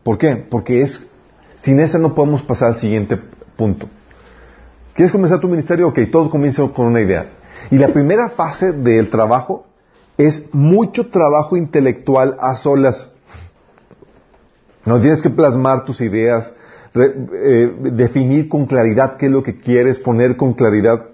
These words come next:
la misión, la visión, el plan de trabajo,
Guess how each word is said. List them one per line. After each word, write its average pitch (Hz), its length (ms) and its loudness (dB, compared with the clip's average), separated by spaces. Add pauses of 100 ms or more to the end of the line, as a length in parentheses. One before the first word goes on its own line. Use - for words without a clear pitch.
(500)
la 107 140 -2
misión, 123 500 2
la 123 80 2
visión, 117 540 -2 (360)
el - 140 0
plan 123 160 2
de 127 100 0
trabajo, 117 760 -2